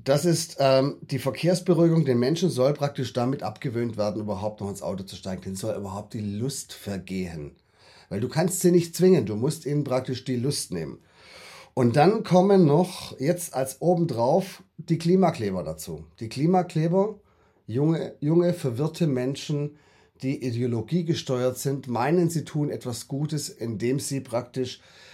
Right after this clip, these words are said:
die Lebensadern der Stadt, ähm,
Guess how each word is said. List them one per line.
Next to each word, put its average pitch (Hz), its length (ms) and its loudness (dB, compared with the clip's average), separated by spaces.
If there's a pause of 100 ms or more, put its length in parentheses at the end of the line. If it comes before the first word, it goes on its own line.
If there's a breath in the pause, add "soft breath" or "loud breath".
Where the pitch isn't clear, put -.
(180 loud breath)
die 117 520 -2
Lebensadern 123 1200 0
der 123 220 -4
Stadt, - 640 -6 (640 soft breath)
ähm, 107 600 -4